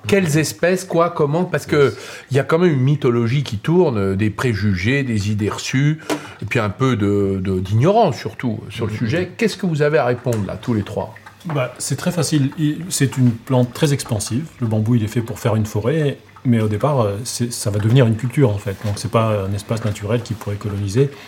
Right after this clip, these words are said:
Speaker 3: Donc si on définit de le planter sur une parcelle, il faut qu'il reste sur cette parcelle. Et la technique est très simple, il suffit de faire un chemin,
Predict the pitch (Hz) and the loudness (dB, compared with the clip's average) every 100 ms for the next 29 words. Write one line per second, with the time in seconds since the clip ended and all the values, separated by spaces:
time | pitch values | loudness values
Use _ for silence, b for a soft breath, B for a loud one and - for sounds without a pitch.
0 | B B 113 107 - 120 120 113 101 98 | B B -4 -4 -2 0 0 0 -2 -2
1 | 110 110 120 107 107 101 107 104 104 107 | -4 2 2 2 -2 -2 -2 -2 -2 -2
2 | 92 - 143 120 113 104 107 120 110 120 | -4 0 2 2 -2 -2 -2 -4 -6 -8
3 | 104 104 - 90 B B B B - 110 | -10 -12 -12 -16 B B B B -4 -2
4 | 107 107 123 113 104 104 131 165 120 98 | 0 2 2 2 -2 -2 -2 -2 -4 -4
5 | 113 110 107 110 110 107 123 127 | -4 -4 0 2 4 4 4 4